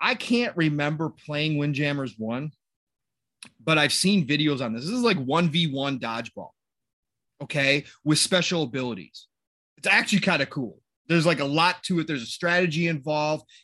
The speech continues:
It's deeper than it looks when you first look at it. It's got a good following. That's why they've got a sequel coming out. And this is coming out PlayStation five, PlayStation four,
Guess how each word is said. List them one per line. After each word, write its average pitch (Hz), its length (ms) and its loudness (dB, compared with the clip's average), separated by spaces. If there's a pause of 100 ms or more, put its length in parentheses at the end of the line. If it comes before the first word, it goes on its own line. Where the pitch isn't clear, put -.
It's 151 240 -4
deeper 185 440 4
than 156 180 2
it 117 140 -6
looks 143 360 -4
when 147 120 -8
you 135 80 -4
first 151 320 -6
look 151 180 -4
at 165 220 0
it. 175 120 0 (200)
It's 139 180 -2
got 156 300 4
a 185 40 4
good 156 280 0
following. 160 560 -4 (160)
That's 156 260 0
why 165 160 -2
they've 156 180 -6
got 143 220 0
a 147 60 -4
sequel 165 440 -6
coming 165 300 -6
out. 165 220 -2
And 143 100 0
this 185 140 0
is 226 80 -4
coming 240 180 -2
out 190 140 -4
PlayStation 165 500 -4
five, 156 320 -2
PlayStation 147 340 -12
four, 147 280 -6